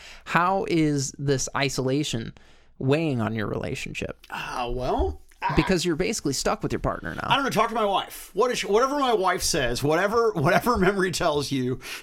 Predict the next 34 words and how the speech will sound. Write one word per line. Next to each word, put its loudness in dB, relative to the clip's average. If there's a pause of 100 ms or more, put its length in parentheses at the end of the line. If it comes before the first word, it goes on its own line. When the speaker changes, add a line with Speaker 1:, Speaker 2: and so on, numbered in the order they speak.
Speaker 2:
that's, 0
that's -4
the -4
way -4
it -10
is. -6
Speaker 1:
That's 2
how 2
it -2
is. -4
Speaker 2:
That 2
is, 0
that 2
is 0
pretty 0
much 4
how 0
I 0
live 0
my 0
entire, 0 (100)
my 0
entire 0
life 0
and 0
my 0
entire 0
marriage, -2
is -2
that 0
whatever 0
memory 2
tells 0
you, -2